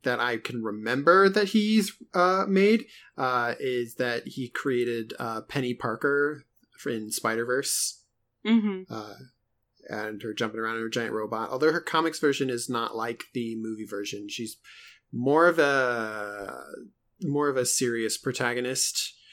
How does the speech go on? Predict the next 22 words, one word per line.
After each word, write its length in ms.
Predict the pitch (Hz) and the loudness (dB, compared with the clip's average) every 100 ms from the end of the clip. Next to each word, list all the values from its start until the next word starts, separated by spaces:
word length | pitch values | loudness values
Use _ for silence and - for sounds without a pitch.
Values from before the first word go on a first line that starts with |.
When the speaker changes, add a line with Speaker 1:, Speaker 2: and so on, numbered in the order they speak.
| - _ | -20 _
Speaker 1:
uh, 600 | 135 107 104 101 101 101 - _ _ _ _ _ _ 185 _ _ _ _ | -8 -6 -6 -6 -8 -8 -12 _ _ _ _ _ _ -20 _ _ _ _
with 160 | 117 107 | -10 -6
a, 40 | |
like, 200 | 107 101 | -8 -6
more 140 | 113 104 | -6 -6
s-, 260 | - - - | -6 -8 -6
serious 460 | - 123 131 139 151 | -4 0 0 0 0
anime 340 | 147 156 151 | 0 0 2
look, 220 | 170 170 - - - - | 2 0 -8 -14 -20 -6
where 160 | 226 - | 0 2
Speaker 2:
Oh. 20 | |
Speaker 1:
they 120 | 120 | 2
went, 400 | 113 123 117 - - | 0 -2 -2 -6 -8
uh, 100 | 127 - | -8 -4
more 200 | 120 113 | -2 -2
cartoony 880 | - 107 - 113 110 110 110 - - | -4 -6 -4 -4 -6 -8 -8 -10 -10
in, 380 | - 120 110 104 | -8 -8 -6 -8
uh, 380 | 104 104 104 107 - _ _ _ _ _ | -8 -8 -8 -12 -16 _ _ _ _ _
the 100 | 127 117 | -4 -2
M-, 260 | 110 110 - | -4 -8 -8
Miles 640 | 131 123 120 120 113 104 | -6 -4 -4 -4 -4 -4
Morales 480 | 110 104 104 110 | -6 -6 -8 -8